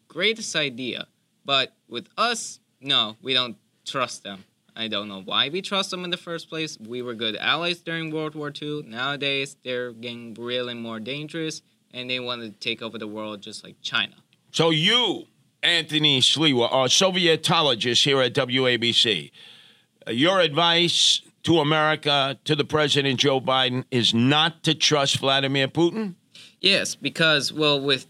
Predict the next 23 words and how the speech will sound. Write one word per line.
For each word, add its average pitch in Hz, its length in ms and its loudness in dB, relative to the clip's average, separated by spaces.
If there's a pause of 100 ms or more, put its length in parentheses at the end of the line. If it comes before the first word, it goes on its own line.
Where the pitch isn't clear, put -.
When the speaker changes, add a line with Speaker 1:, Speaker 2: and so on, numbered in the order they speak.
Speaker 1:
Vladimir 196 600 0
Putin 190 280 -2
is 120 140 -4
a 117 60 -2
very 190 240 0
smart 139 440 0
guy, 151 380 0 (140)
but 131 140 0
he's 139 220 2
also 190 300 0
very, 156 320 2
very 143 380 2
evil. 160 400 0 (400)
And 139 380 0 (140)
with 135 280 -2
Joe 180 220 2
Biden, 185 400 2
on 151 120 -2
the 127 120 -2
other 120 240 0
hand, 120 280 0
he's 131 200 0
soft. - 880 -2